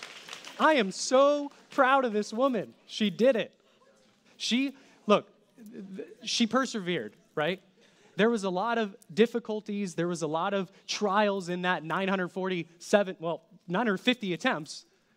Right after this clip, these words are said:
to pass this driving test. But praise God she did it. Now, in the same way, we must persevere in the Christian life.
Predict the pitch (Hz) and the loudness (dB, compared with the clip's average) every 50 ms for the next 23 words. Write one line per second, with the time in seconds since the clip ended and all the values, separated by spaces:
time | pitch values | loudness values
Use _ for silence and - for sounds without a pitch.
0 | _ _ _ _ - - 190 196 185 170 156 135 - - - 208 185 190 - - | _ _ _ _ -4 0 0 2 2 0 -2 -6 -8 -4 -2 0 0 -2 -4 -6
1 | 185 180 165 - 135 135 151 151 170 170 156 135 117 - 120 104 98 - - - | -6 -6 -6 -6 -8 -6 -4 -4 -4 -4 -6 -10 -12 -12 -14 -14 -14 -14 -16 -20
2 | - _ _ _ _ _ _ _ _ _ _ _ _ 170 170 151 139 - _ _ | -20 _ _ _ _ _ _ _ _ _ _ _ _ 2 2 2 0 -4 _ _
3 | _ _ _ _ _ - 214 254 247 196 208 214 196 185 - - 170 143 139 131 | _ _ _ _ _ 2 2 2 2 2 2 2 2 2 0 -6 -12 -10 -10 -12
4 | 113 98 98 _ _ _ _ _ _ _ _ _ _ _ _ _ _ _ _ _ | -12 -12 -18 _ _ _ _ _ _ _ _ _ _ _ _ _ _ _ _ _
5 | _ _ _ _ _ _ _ _ _ _ 170 170 165 151 - - _ _ _ _ | _ _ _ _ _ _ _ _ _ _ 0 2 2 2 0 -6 _ _ _ _
6 | _ _ _ _ _ _ _ _ _ _ - - 170 175 180 170 175 - 214 226 | _ _ _ _ _ _ _ _ _ _ -16 -6 -2 0 0 0 0 -2 -4 -2
7 | 240 214 185 185 196 185 143 123 127 156 202 214 _ _ _ _ _ _ _ _ | -2 -4 -2 -2 -2 -2 -2 -2 -4 -6 -8 -12 _ _ _ _ _ _ _ _
8 | _ _ _ _ _ 135 170 208 233 220 196 175 151 165 - - - - - 165 | _ _ _ _ _ -2 0 0 2 2 0 0 -2 -4 -6 -8 -14 -12 -12 -10
9 | 165 - - 143 135 147 139 131 123 120 - - 120 - - 110 110 135 156 120 | -10 -8 -10 -8 -8 -6 -8 -6 -8 -12 -12 -12 -12 -12 -12 -12 -12 -10 -10 -12
10 | 95 | -14